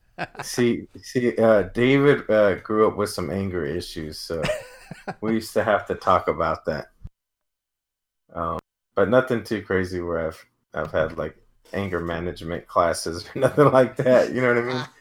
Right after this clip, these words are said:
Speaker 2: I mean?
Speaker 1: <laughs>
Speaker 2: More so just like, "Oh, let's see what's, what's, uh, making you this mad." I think I just have a little bit of Hulk in me,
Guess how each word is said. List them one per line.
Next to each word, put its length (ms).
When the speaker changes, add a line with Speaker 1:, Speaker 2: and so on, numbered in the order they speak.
Speaker 2:
I 60
mean? 40
Speaker 1:
<laughs> 300
Speaker 2:
More 240
so 220
just 300
like, 220
"Oh, 200
let's 260
see 140
what's, 280
what's, 400
uh, 360
making 400
you 80
this 240
mad." 420
I 80
think 160
I 60
just 160
have 140
a 60
little 200
bit 160
of 100
Hulk 300
in 120
me, 140